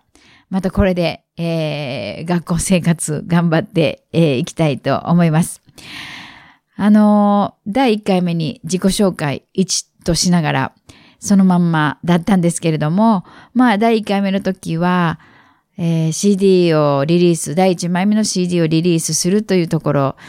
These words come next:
で、そっから、まあ、あの、えー、シーディーの発売ツアーという形で、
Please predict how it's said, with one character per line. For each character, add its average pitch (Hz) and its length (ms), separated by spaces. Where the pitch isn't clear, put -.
で、 214 80
そ 226 140
っ 220 40
か 277 180
ら、 220 140
ま 175 340
あ、 - 20
あ 147 60
の、 110 440
え 143 140
ー、 147 40
シ 175 180
ー 160 40
デ 160 100
ィ 156 40
ー 147 40
の 147 60
発 180 260
売 175 200
ツ 185 200
ア 156 120
ー 147 40
と 165 120
い 170 60
う 175 40
形 214 400
で、 233 260